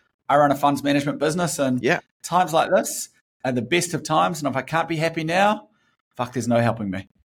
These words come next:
Speaker 2: Yeah. <laughs> Well, we'd say that anyway. There's no helping you, Rupert. But it's just
Speaker 1: Well,
Speaker 2: nice
Speaker 1: that,
Speaker 2: to see you
Speaker 1: that's
Speaker 2: smile.
Speaker 1: very true.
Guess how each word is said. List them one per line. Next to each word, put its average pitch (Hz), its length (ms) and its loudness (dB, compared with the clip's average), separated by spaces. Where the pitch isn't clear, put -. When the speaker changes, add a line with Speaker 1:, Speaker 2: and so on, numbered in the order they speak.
Speaker 2:
Yeah. - 1400 -10
<laughs> - 80 -16
Well, 160 120 2
we'd 185 80 4
say 240 160 4
that 175 180 0
anyway. 95 440 -6
There's 90 180 -6
no 98 80 -4
helping 80 320 -4
you, 73 100 -4
Rupert. 71 380 -8
But 98 100 0
it's 98 100 -2
just 143 200 4
Speaker 1:
Well, 131 100 4
Speaker 2:
nice 123 120 0
Speaker 1:
that, 147 80 2
Speaker 2:
to 123 40 2
see 123 60 -2
you 139 80 -2
Speaker 1:
that's 120 100 -6
Speaker 2:
smile. 147 120 -2
Speaker 1:
very 127 120 0
true. 110 380 -4